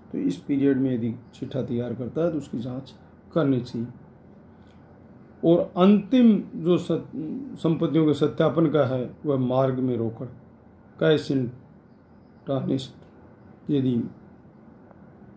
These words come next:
कई बार ऐसा होता है कि एक व्यवसाय की शाखाएं वर्ष के अंतिम दिनों में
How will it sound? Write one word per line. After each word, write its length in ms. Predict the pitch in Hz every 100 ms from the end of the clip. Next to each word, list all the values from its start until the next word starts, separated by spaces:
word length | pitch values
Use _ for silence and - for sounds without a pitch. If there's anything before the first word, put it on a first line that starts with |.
| - - - - - - - - -
कई 160 | 165 180
बार 220 | 190 196
ऐसा 200 | 190 165
होता 340 | 185 175 175 185
है 80 |
कि 120 | 170 175
एक 80 |
व्यवसाय 460 | 160 165 160 170 170
की 360 | 143 151 131 - - -
शाखाएं 420 | - 147 143 160
वर्ष 320 | 151 151 139
के 60 | -
अंतिम 400 | 143 139 165 151
दिनों 280 | 139 143 143 131 - - -
में 320 | 135 120